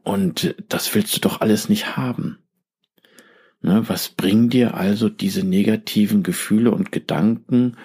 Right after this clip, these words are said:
oder die Handlung der Mobs? Es bringt dir doch eigentlich gar nichts. Also, wenn du wütend bist, schadest du dir selbst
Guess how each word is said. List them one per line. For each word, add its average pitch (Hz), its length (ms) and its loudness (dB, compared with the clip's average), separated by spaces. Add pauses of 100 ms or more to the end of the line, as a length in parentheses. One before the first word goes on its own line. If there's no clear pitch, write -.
oder 85 180 -2
die 76 160 -6
Handlung 107 420 2
der 107 240 2
Mobs? 113 340 0
Es - 380 -6 (120)
bringt 113 360 0
dir 110 80 4
doch - 300 -2
eigentlich - 480 -2
gar 90 200 2
nichts. - 500 -6 (1000)
Also, 90 400 0
wenn 85 140 -2
du - 260 -4 (260)
wütend 107 380 2
bist, - 440 -6
schadest 87 460 0
du - 60 0
dir 98 160 2
selbst - 600 0